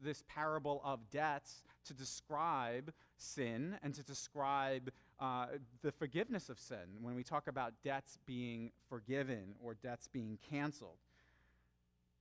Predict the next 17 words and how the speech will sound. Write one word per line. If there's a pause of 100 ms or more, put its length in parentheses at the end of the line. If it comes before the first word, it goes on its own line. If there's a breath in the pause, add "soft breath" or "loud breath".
(960)
But (680)
there's
a
popular
question
or
a
frequent
question
that
a
lot
of
people (360 soft breath)
ask (140)
when
they